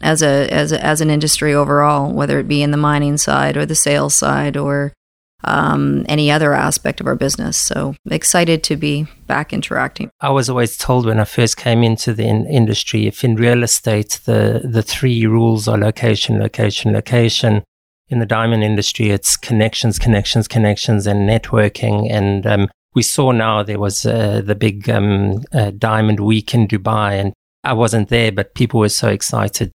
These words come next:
Speaker 2: to make those connections again.
Speaker 1: Yes.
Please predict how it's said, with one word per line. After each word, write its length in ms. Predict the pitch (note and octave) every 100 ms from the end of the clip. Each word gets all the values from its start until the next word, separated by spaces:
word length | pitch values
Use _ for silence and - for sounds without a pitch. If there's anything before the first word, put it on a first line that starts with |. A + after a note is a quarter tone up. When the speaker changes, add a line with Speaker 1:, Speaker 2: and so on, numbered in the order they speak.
| -
Speaker 2:
to 120 | A#2
make 220 | G#2 G2+
those 200 | - G2+
connections 600 | - A2 G2+ - A2+ G2+
again. 360 | G2+ - G2 F#2 -
Speaker 1:
Yes. 560 | - D#3+ D#3+ F#3 - -